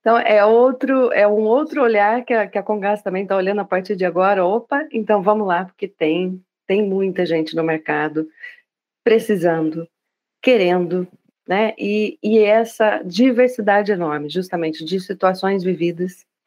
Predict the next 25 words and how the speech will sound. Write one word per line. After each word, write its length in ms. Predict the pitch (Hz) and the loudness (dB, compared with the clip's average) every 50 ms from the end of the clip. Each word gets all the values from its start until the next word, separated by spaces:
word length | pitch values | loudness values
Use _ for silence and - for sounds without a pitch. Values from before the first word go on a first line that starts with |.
| _ _ _ - - - - _ _ | _ _ _ -20 -20 -20 -20 _ _
né? 280 | - - 165 175 185 190 | -4 0 2 2 2 2
De, 300 | 180 - 165 175 180 175 | 0 -2 -2 0 0 0
de 140 | 156 170 190 | 0 0 0
mulheres 460 | 202 190 180 180 180 185 190 196 190 | 2 4 4 4 4 2 0 -2 -6
que 140 | - - 185 | -12 -14 -12
chegam, 500 | - - - 202 196 196 185 180 180 175 | -8 -2 0 0 2 2 2 2 2 0
assim, 240 | 175 175 - 190 185 | 0 0 -2 -4 -4
com 140 | 185 185 | -2 -2
muita 480 | 190 190 202 214 240 262 269 269 - 214 | 0 2 2 4 4 4 4 4 2 2
bagagem. 720 | 185 190 185 175 170 165 170 170 170 160 - 175 170 175 175 - _ _ _ _ - - _ _ _ _ | 2 2 2 2 2 2 2 2 0 -2 -2 -4 -6 -6 -8 -14 _ _ _ _ -20 -20 _ _ _ _
É, 640 | - - 170 170 170 170 170 170 165 165 160 - - | -2 0 2 2 2 2 2 2 0 0 -2 -2 0
a 80 | - | -2
gente 220 | 170 170 180 170 - | 0 -2 -2 -2 0
tava, 260 | - 180 165 175 175 | 2 2 4 2 2
inclusive, 460 | 175 170 160 180 180 165 180 180 175 | 0 0 -2 -2 -2 -2 -2 0 0
em 120 | 185 190 185 | 0 2 2
um, 180 | 180 180 165 | 2 0 0
em 160 | - 185 185 | 0 0 0
um 100 | 185 185 | 2 2
outro 320 | 180 185 196 208 202 - 196 | 2 2 2 0 -2 -2 -4
momento, 500 | 180 170 170 170 185 208 220 214 - 180 | -2 0 0 0 0 0 0 -2 -4 -6
num 180 | 175 175 175 | -6 -6 -6
fórum, 420 | 175 - - 185 190 208 196 185 175 | -4 0 2 2 4 4 2 0 -2
né? 180 | 175 185 208 | -2 -2 -2
Conversando 720 | 214 - 208 185 175 190 185 185 - 180 185 185 180 175 | -2 -2 -2 0 0 0 -2 -2 -4 -4 -4 -2 -4 -6